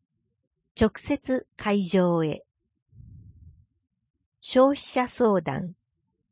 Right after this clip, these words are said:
電話相談。平日の午前十時から正午と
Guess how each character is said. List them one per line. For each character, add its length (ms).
電 320
話 160
相 360
談。 300
平 240
日 440
の 280
午 160
前 300
十 280
時 140
か 160
ら 120
正 320
午 120
と 280